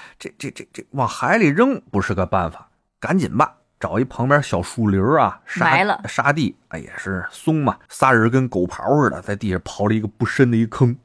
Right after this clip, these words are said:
Speaker 1: 就把这尸体埋里边了。
Speaker 2: 这感觉穿帮也是早晚的事儿啊。
Speaker 1: 哎，你听我接着跟你说呀，这三位埋完了尸体以后吧，回到了他们住那地方，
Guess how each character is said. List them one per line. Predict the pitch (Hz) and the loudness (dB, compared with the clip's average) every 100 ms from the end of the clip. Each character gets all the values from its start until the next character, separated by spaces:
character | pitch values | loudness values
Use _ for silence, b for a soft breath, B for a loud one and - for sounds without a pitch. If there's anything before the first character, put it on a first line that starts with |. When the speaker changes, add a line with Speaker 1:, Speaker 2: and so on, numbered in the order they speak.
| b b | b b
Speaker 1:
就 | 110 | 2
把 | 95 | 2
这 | 87 | 2
尸 | - 113 | 0 0
体 | 95 82 | 0 -2
埋 | 87 78 85 | -4 -2 0
里 | 104 95 | 2 2
边 | 76 - | -2 -8
了。 | - - _ | -12 -20 _
Speaker 2:
这 | - | -12
感 | 403 202 | -8 -6
觉 | 185 | -4
穿 | 196 277 269 | -4 -4 0
帮 | 320 | 0
也 | 208 | 0
是 | 175 | 0
早 | 196 | 2
晚 | 320 196 | 2 2
的 | 139 | -2
事 | - | -2
儿 | 381 269 | 0 0
啊。 | 160 113 | 0 0
Speaker 1:
哎， | 110 120 151 _ _ _ | 0 0 -2 _ _ _
你 | 107 | 0
听 | 139 165 | 4 4
我 | 123 | 6
接 | 156 | 6
着 | 147 | 6
跟 | 151 | 6
你 | 120 | 4
说 | 139 156 | 4 4
呀， | 143 123 b b b b _ | 4 2 b b b b _
这 | 131 | 2
三 | 131 165 170 | 6 6 6
位 | 147 - | 4 4
埋 | 107 120 | 2 4
完 | 139 143 | 6 6
了 | 147 | 4
尸 | - 151 | 0 4
体 | 135 139 | 6 6
以 | |
后 | 107 139 120 | 4 4 6
吧， | 104 90 - _ | 4 2 -6 _
回 | _ 101 120 151 | _ 2 4 6
到 | 139 107 | 6 6
了 | 95 | 2
他 | 127 | 2
们 | 139 | 0
住 | 139 175 131 | 4 4 6
那 | 143 | 4
地 | 151 135 85 | 4 2 2
方， | 80 | -2